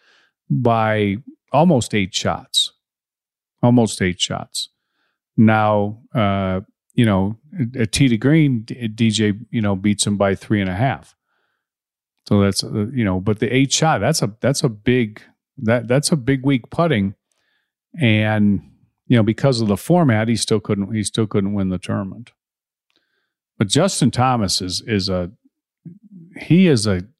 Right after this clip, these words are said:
phenomenal player. I mean, he, he needs, he needs to do something with his putting. I mean, that's just the whole thing. That's gonna be the, the, the whole thing in his career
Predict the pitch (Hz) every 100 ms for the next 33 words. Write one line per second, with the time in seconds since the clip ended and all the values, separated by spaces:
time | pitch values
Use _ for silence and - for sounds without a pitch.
0 | _ - 247 180 - _ - 117 98 92
1 | 90 82 82 - 82 - - _ _ _
2 | _ _ 92 90 127 127 120 123 131 123
3 | 127 - - 107 127 139 147 - 143 117
4 | 131 123 156 143 147 151 139 - 147 185
5 | 90 - 95 107 113 - 139 - 110 90
6 | 143 147 147 - - _ 175 196 240 214
7 | 175 170 147 131 135 135 123 127 - -
8 | _ - 160 180 151 175 170 170 156 156
9 | 135 127 110 160 160 - 143 127 117 110
10 | - 107 90 85